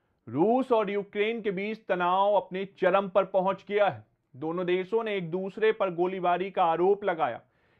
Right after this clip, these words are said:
इसी बीच अमेरिका ने सबसे विस्तृत चेतावनी जारी करते हुए पश्चिमी देशों को सतर्क किया है।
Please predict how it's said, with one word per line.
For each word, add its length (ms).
इसी 180
बीच 240
अमेरिका 600
ने 140
सबसे 400
विस्तृत 560
चेतावनी 520
जारी 320
करते 320
हुए 240
पश्चिमी 560
देशों 360
को 140
सतर्क 580
किया 320
है। 260